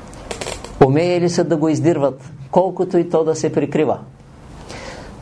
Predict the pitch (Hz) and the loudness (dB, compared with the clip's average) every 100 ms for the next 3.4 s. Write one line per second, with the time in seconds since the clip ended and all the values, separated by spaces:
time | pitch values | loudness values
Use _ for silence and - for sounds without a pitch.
0 | - - 190 - 180 175 156 175 180 - | 0 4 4 4 2 2 0 0 0 -6
1 | - - - 180 175 175 180 175 170 - | -20 -16 2 2 4 0 0 0 -6 -2
2 | - - 143 165 170 165 156 156 170 165 | -2 0 0 0 0 0 0 0 0 2
3 | 165 170 - | 2 0 -2